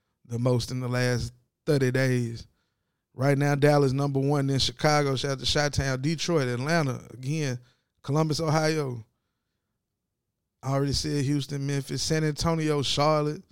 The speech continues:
Glendale, Arizona, Hendersonville, Tennessee, D C, Philly, Saint Louis, Minneapolis, Austin, Texas. Okay, you know, <laughs> you get the point. If you're in any of those cities I just mentioned,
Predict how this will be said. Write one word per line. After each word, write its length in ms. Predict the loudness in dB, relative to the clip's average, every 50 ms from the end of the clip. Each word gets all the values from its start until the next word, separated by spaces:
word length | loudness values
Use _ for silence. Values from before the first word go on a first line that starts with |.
| _ _ _ _ _ _ _ _ _ _ _ _ _
Glendale, 480 | -4 -2 -2 0 2 2 2 2 2
Arizona, 520 | 2 2 0 0 0 -2 -2 -2 -2 -2 -2
Hendersonville, 640 | -2 -2 -2 -2 -4 -4 -4 -4 -2 -2 -2 -2 -2
Tennessee, 600 | -2 -4 -6 -6 -6 -8 -8 -8 -8 -8 -10 -12 _ _ _ _ _ _ _ _ _ _ _ _ _ _
D 180 | -2 0 2 2
C, 380 | 4 4 2 2 0 0 -4 -8 -12 -20 _ _ _ _ _ _ _ _ _ _ _ _ _ _ _ _
Philly, 460 | 2 4 6 6 6 6 4 2 -2 -4 _ _
Saint 360 | _ -2 0 2 2 4 2 2
Louis, 500 | 2 2 2 2 2 0 -2 -6 -10 -16 -20 _ -20 -20 _ _ _ _
Minneapolis, 720 | -4 -2 0 0 2 2 2 2 2 0 -2 -4 -4 -2
Austin, 320 | 0 0 0 -2 -4 -8 -6
Texas. 540 | 0 0 0 0 0 -4 -8 -10 -12 -14 _ _ _ _ _ _ _ _ _ _ _ _ _ _
Okay, 320 | -2 2 2 2 2 2 -2 -8 -10 -6 -6
you 80 | -6
know, 140 | -6 -6 -10 -14 -16 -18 -20 -20 _ _ -4 -4 -4 -2
<laughs> 600 | -6 -10 -10 -12 _ _ _ _ _ _ _ -2
you 120 | 2 6
get 140 | 6 6 6
the 80 | 6 2
point. 280 | 0 0 -2 -2 -4 -10 -16 -20 -20 _ -14 -4
If 160 | -2 2 6
you're 100 | 6 8
in 80 | 8 8
any 160 | 8 8 8
of 80 | 8 8
those 240 | 8 8 6 6
cities 260 | 4 2 2 4 4 2
I 100 | 2 2
just 220 | 2 0 0 2
mentioned, 360 | 2 2 0 0 0 -2 -4